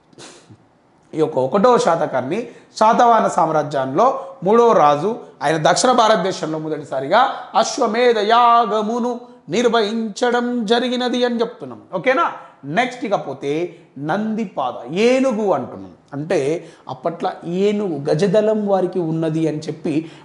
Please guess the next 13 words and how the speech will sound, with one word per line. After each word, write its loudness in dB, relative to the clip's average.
మాట్లాడుతున్నాం. 0
మరి 2
ఈ 2
ఏనుగును 2
దేనికి 4
సింబాలిక్గా 4
ఇక్కడ 2
యూజ్ 2
చేసినారు 0
అన్నప్పుడు 0
ఇది 0
శాతవాహనుల 4
యొక్క 2